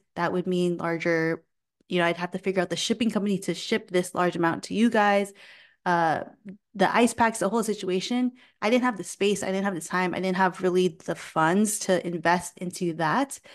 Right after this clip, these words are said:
And I was thinking to myself, "What am I trying to grow my business into? Am I trying to grow it into a business that supplies to corporate that way? Or am I trying to do, you know, a personal brand, like,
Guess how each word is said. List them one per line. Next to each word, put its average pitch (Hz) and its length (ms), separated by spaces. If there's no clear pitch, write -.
And 190 100
I 196 60
was 190 120
thinking 208 280
to - 100
myself, 185 420
"What 190 460
am 240 120
I 220 100
trying 196 240
to 185 80
grow 180 120
my 175 140
business 165 380
into? 180 280
Am 165 120
I 160 100
trying 170 360
to 202 100
grow 208 180
it 202 80
into 208 320
a 202 60
business 196 340
that - 220
supplies 175 440
to 214 80
corporate 269 360
that 254 160
way? 285 180
Or 175 60
am 170 100
I 156 120
trying 170 360
to 180 220
do, 175 380
you 190 100
know, 160 280
a - 60
personal 180 360
brand, 240 600
like, - 360